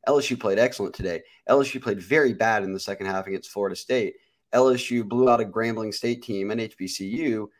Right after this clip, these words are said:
seventy-two to ten or whatever. Like, I'm not making, I'm not putting L S U up on a pedestal for any of it or tearing them down up off it for any of it. I am still wanting to wait and see because even three weeks of a season don't tell me everything.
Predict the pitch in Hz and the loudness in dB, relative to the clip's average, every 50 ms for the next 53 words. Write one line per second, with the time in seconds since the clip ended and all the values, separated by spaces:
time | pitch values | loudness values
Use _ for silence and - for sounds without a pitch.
0 | _ _ _ - - - 147 139 127 127 120 117 110 - - 123 113 110 101 101 | _ _ _ -6 0 4 6 6 6 4 2 0 -2 -4 -6 -6 -6 -4 -6 -8
1 | 98 - 117 107 101 90 87 87 85 87 87 87 87 87 87 92 95 98 101 98 | -4 -4 -2 -2 -2 -2 -4 -4 -4 -4 -4 -2 -2 -2 -2 -2 -2 -2 -4 -4
2 | - _ _ _ _ _ _ _ _ _ _ _ _ _ _ _ _ _ _ _ | -8 _ _ _ _ _ _ _ _ _ _ _ _ _ _ _ _ _ _ _
3 | _ _ - 127 156 185 202 196 190 180 165 - - 120 120 123 123 123 123 120 | _ _ 2 4 6 6 4 4 4 2 2 2 2 2 2 2 2 0 -2 -2
4 | 113 113 110 107 104 - _ _ _ _ _ _ _ _ _ _ _ _ _ - | -2 -2 -4 -4 -6 -8 _ _ _ _ _ _ _ _ _ _ _ _ _ 0
5 | 123 143 175 160 - - - 139 135 143 135 127 131 131 127 127 - 139 135 127 | 2 4 4 2 0 0 2 2 4 4 4 4 4 2 2 0 2 2 2 4
6 | 131 127 127 123 120 135 135 131 135 131 - - - 135 135 131 131 127 131 - | 4 2 0 0 0 2 2 2 2 0 -2 -2 0 2 2 2 2 0 -2 -4
7 | _ - 120 117 127 143 151 151 147 147 139 147 143 - 107 - - 123 117 113 | _ 0 2 4 4 4 6 6 6 6 6 4 0 -2 -6 -4 -2 0 0 0
8 | 113 110 110 104 110 110 110 110 107 107 - 107 107 101 95 - - 85 - _ | 0 0 0 2 2 2 4 2 2 2 2 2 2 2 2 0 -4 -6 -8 _
9 | - 101 95 92 - 92 92 85 80 76 80 73 - - _ - 98 101 110 117 | -6 -4 -4 -4 -4 -4 -4 -4 -4 -4 -4 -6 -10 -8 _ -2 0 0 0 0
10 | 123 - - 92 107 107 101 101 101 101 90 - - - - 135 131 135 127 117 | 0 -2 -2 -2 0 0 0 -2 -4 -4 -8 -10 -10 0 2 4 6 6 6 4
11 | 113 113 113 110 107 101 98 98 98 101 92 - 98 95 - - 95 92 87 87 | 2 2 2 0 0 0 0 0 -2 -2 -4 -4 -6 -6 -6 -4 -4 -4 -4 -4
12 | 85 - _ _ _ _ _ _ _ _ _ _ _ 95 123 120 - 131 117 107 | -6 -10 _ _ _ _ _ _ _ _ _ _ _ 0 0 2 4 2 2 4
13 | 110 131 139 139 143 135 135 - 120 127 127 117 104 104 95 90 - - - - | 4 4 4 4 4 2 0 0 2 2 4 4 2 0 -4 -6 -8 -6 -4 -4
14 | 98 98 95 - - 95 95 92 98 92 87 104 101 104 - - - 110 104 104 | -4 -4 -4 -4 -6 -6 -4 -4 -6 -4 -2 -2 -2 -2 -4 -4 -4 -2 0 0
15 | 101 95 92 90 90 82 87 85 82 _ 82 82 85 85 85 85 | 0 -2 -2 -4 -4 -6 -8 -10 -10 _ -6 -6 -4 -4 -6 -8